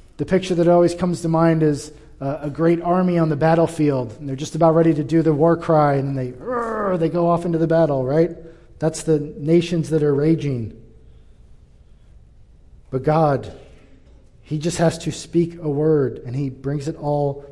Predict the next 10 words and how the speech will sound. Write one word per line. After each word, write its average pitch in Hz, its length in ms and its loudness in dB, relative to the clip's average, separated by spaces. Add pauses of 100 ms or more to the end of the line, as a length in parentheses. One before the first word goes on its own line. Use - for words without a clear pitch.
to 143 180 -6
a 127 40 -4
halt. 135 460 -8 (380)
That's 156 260 -4
the 147 140 -6
God 131 260 -4
we 123 80 -6
have 123 240 -8
to 131 100 -12
remember. 120 520 -10